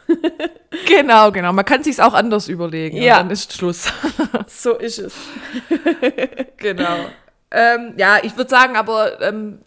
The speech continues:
Speaker 2: das Thema schließen wir damit jetzt aber einfach ab, weil
Speaker 1: Genau.
Speaker 2: man könnte, man könnte da jetzt, man könnte da eine ganze Folge mitfüllen,
Speaker 1: <clears throat>
Speaker 2: glaub ich, aber,
Speaker 1: Mhm.
Speaker 2: ähm,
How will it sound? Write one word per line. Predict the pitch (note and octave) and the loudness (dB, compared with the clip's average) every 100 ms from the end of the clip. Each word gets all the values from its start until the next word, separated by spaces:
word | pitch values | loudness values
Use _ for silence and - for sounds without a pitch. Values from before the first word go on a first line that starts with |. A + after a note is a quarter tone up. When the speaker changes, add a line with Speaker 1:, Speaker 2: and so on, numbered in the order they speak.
| _ | _
Speaker 2:
das | G#3+ | -14
Thema | - A#3+ A#3 G#3+ | -12 -4 -4 -4
schließen | - A3+ A3 | -6 -8 -8
wir | G#3+ | -6
damit | G#3+ A3 G#3 | -4 -4 -6
jetzt | G3+ | -6
aber | G#3 F#3 | -6 -4
einfach | G3+ G3+ G3 | -6 -8 -4
ab, | A3+ - - - | -4 -4 -16 -20
weil | - G3 G3 | -8 -8 -2
Speaker 1:
Genau. | G#3 G3 F#3+ | 0 2 2
Speaker 2:
man | G3+ | 2
könnte, | A3 A#3 A3 G3+ | -2 2 0 2
man | G#3+ | -4
könnte | C4 B3+ | 0 0
da | A3+ | 2
jetzt, | A3 - | 0 -4
man | A3 | -6
könnte | C4+ C4+ | -2 0
da | A#3 | 0
eine | A3+ | 0
ganze | A#3+ B3 | -2 -2
Folge | A#3 A3 A3+ A3 | -2 0 -2 -2
mitfüllen, | G3+ A3+ - G3+ A3 A#3 | -4 -6 -4 -4 -4 -4
Speaker 1:
<clears throat> | |
Speaker 2:
glaub | G#3+ F#3+ | -4 -6
ich, | G#3+ G#3+ - | -8 -14 -12
aber, | F#3+ G3+ F#3 A3+ B3 | -8 -6 -4 -2 -2
Speaker 1:
Mhm. | |
Speaker 2:
ähm, | F3+ F3 E3+ E3+ | -4 -6 -8 -12